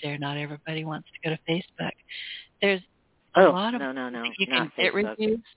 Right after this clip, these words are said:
Speaker 1: No, but there's a, <laughs> there's a lot of ways you can get reviews. But I'm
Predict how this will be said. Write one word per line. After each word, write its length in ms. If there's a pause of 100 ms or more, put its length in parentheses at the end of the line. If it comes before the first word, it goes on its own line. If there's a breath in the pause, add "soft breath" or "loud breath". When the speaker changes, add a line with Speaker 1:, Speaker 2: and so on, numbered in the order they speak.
(300)
Speaker 1:
No, 540 (420 loud breath)
but 280
there's 200
a, 460
<laughs> 20
there's 240
a 80
lot 400
of 140
ways 240
you 80
can 100
get 140
reviews. 440 (500 loud breath)
But 120
I'm 160